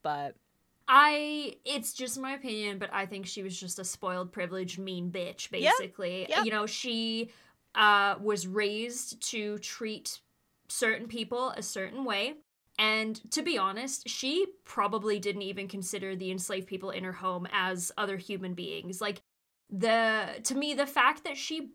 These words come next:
Speaker 2: had them brought back, or she bought them back, after they were removed from her for abuse, tells me that she saw them as nothing but her property.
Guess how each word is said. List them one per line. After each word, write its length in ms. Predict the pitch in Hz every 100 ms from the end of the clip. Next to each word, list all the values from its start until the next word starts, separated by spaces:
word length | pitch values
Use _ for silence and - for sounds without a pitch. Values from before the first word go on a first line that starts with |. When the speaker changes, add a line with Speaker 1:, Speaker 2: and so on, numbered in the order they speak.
| _
Speaker 2:
had 320 | - 226 220
them 180 | 226 202
brought 560 | 180 180 190 208 - -
back, 380 | 214 190 175 175
or 240 | 208 190
she 340 | 185 - 202 175
bought 360 | - 190 294 220
them 180 | 190 175
back, 360 | 175 165 180 -
after 340 | 233 262 370
they 160 | 370 370
were 280 | 349 302 233
removed 680 | 220 196 202 226 381 480
from 220 | - 285
her 340 | 226 190 - 180
for 280 | - 269 403 453
abuse, 640 | 392 427 277 202 208 - - _ _ _ _ _
tells 300 | 277 302 330
me 140 | 359
that 140 | 277 233
she 200 | 269 240
saw 240 | 247 208
them 160 | 202 196
as 120 | 185
nothing 380 | 185 175 190 180
but 140 | 180
her 140 | 170 180
property. 640 | 190 175 180 - - -